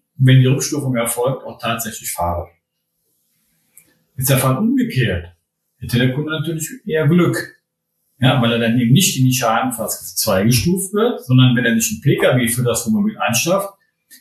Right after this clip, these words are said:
in eine günstigere Schadenfallskasse gestuft wird als bei einem Wohnmobil.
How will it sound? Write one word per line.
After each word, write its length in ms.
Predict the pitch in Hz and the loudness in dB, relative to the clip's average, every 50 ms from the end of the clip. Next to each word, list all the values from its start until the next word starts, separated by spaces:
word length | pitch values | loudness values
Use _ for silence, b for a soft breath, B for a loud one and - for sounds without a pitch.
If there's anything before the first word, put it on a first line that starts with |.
| B B - | B B 0
in 140 | 135 143 143 | 2 2 2
eine 300 | 127 139 151 151 135 120 | 2 0 2 2 4 4
günstigere 680 | 131 165 190 180 - - 135 123 113 98 95 95 95 | 4 4 4 4 2 2 2 2 2 0 -2 -4 -6
Schadenfallskasse 1000 | - - 90 87 87 87 90 - - - - - - - - - - - - - | -6 -6 -6 -6 -6 -6 -8 -12 -12 -12 -10 -10 -10 -12 -12 -14 -18 -18 -18 -16
gestuft 420 | - - - - 127 127 131 127 | -14 -8 -4 0 2 2 2 2
wird 160 | - 170 175 175 | 0 -2 -2 -2
als 220 | - - - - | -4 -6 -8 -8
bei 80 | - - | -6 0
einem 180 | 143 143 123 110 | 2 2 2 2
Wohnmobil. 400 | 98 101 - 95 85 82 82 | 2 0 0 0 -2 -4 -8